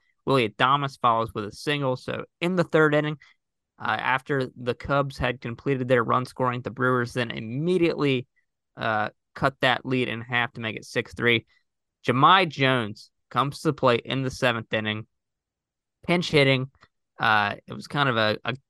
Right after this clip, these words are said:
a battle of wits between, uh, David Ross and Craig Counsell.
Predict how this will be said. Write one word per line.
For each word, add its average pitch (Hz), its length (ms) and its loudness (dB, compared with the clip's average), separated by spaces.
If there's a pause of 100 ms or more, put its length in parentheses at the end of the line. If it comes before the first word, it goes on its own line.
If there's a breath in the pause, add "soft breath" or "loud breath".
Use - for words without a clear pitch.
(240)
a 135 60 -2
battle 185 440 4
of 139 100 4
wits 135 460 2
between, 120 600 -2
uh, 113 480 2 (800)
David 165 280 2
Ross 131 340 4
and 120 80 -10
Craig 117 280 -4
Counsell. 135 440 -4